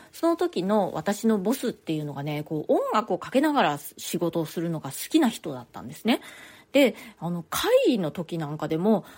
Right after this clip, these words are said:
こう、みんな集まってね、さあ、会議始めようっていう時に、あ、ちょっと待ってっていう感じで、わざわざビージーエムをかけるんですよね。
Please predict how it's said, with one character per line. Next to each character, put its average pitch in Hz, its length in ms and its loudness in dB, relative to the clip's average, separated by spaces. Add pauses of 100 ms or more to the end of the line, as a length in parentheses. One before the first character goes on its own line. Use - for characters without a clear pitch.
(120)
こ 190 140 -6
う、 - 20 -2
み 214 160 4
ん - 20 8
な 214 220 6
集 240 100 -4
ま 240 100 6
っ 233 80 0
て 151 100 -4
ね、 165 140 -2
さ 202 440 2
あ、 - 40 -20 (160)
会 247 180 2
議 180 200 -2 (160)
始 180 240 -6
め 240 80 6
よ 262 120 8
う - 20 4
っ - 20 -8
て 208 80 -4
い - 20 0
う - 20 0
時 170 180 -4
に、 185 180 -2
あ、 226 80 -4
ち - 80 -2
ょ 330 40 4
っ - 20 -6
と 320 100 4
待 247 160 2
っ - 40 -20
て 214 160 2
っ - 80 -10
て - 80 2
い 185 40 0
う - 20 0
感 190 180 0
じ 175 60 -2
で、 175 80 2
わ 208 240 4
ざ 294 160 2
わ 214 180 4
ざ 262 280 4 (720)
ビ 233 240 6
ー - 20 4
ジ 254 100 8
ー 320 40 8
エ 254 40 6
ム 180 120 2
を 151 40 0
か - 160 -8
け 190 120 2
る 170 100 0
ん 151 40 -4
で 143 100 -4
す - 80 -10
よ 156 100 -6
ね。 226 200 2